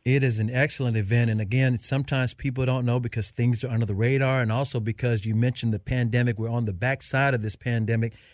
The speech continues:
and the pandemic slowed it down as far as the momentum of, of people being aware of this event.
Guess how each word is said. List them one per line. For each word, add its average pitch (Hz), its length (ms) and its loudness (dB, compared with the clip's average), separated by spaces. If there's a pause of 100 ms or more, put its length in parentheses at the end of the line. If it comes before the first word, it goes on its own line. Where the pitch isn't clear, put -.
(160)
and 117 120 0
the 107 60 -2
pandemic 127 520 2
slowed 131 360 0
it 110 140 -2
down 127 340 2 (380)
as 127 180 -6
far 135 220 4
as 113 80 2
the 120 80 0
momentum 123 560 4
of, 110 320 0
of 98 180 -10
people 131 340 -4
being 123 300 2
aware 131 640 0
of 107 100 -2
this 101 180 -6
event. 95 380 -2